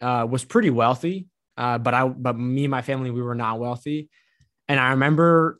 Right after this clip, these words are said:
like, wearing the same clothes to school every day. And I remember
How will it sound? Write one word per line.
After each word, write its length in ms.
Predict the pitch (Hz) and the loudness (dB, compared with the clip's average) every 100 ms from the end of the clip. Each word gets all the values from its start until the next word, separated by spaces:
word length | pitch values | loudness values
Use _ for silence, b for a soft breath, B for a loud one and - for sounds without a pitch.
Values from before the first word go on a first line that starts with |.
| _ | _
like, 220 | 147 123 | -6 -4
wearing 420 | 117 135 143 135 123 | -2 2 2 0 -2
the 100 | 117 | -4
same 300 | 139 131 120 | -4 -4 -4
clothes 320 | 123 123 113 | -4 -4 -8
to 80 | 110 | -14
school 480 | - 117 104 120 - _ | -10 -8 -8 -10 -20 _
every 260 | 120 117 117 | -2 0 0
day. 300 | 104 92 - b b b _ - | -2 -4 -10 b b b _ -4
And 120 | 139 | 2
I 80 | 135 | 2
remember 680 | 135 151 151 151 143 135 | 2 2 4 4 4 0